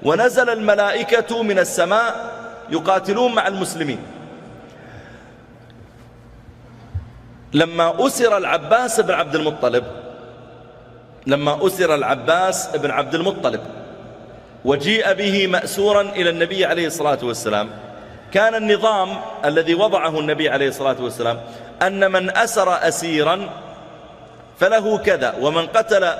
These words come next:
قتيلاً فله سلبه. لما واحد مسلم يقتل كافر ويكون هالكافر معه مال، معه سلاح، سيف له قيمة، فإن المسلم الذي قتله يأخذ هذا.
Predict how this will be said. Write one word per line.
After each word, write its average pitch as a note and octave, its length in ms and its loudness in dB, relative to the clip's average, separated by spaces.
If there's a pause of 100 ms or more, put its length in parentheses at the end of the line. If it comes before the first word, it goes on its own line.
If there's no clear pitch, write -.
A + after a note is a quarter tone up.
(200)
قتيلاً G#3 460 2
فله F#3+ 380 2
سلبه. F3 420 2 (440)
لما C3+ 180 0
واحد F#3 300 2
مسلم D#3+ 320 -4
يقتل F3 280 -2
كافر D3 400 2 (480)
ويكون D3+ 340 2
هالكافر F#3+ 520 2
معه D#3+ 340 0
مال، D3+ 360 2
معه D3+ 280 -2
سلاح، D3+ 520 0 (360)
سيف E3+ 380 0
له D#3+ 260 2
قيمة، F#3+ 240 2
فإن G3+ 320 0
المسلم F#3+ 500 -2 (380)
الذي E3 480 0 (840)
قتله A3+ 540 2
يأخذ F#3+ 460 2
هذا. A2 240 -2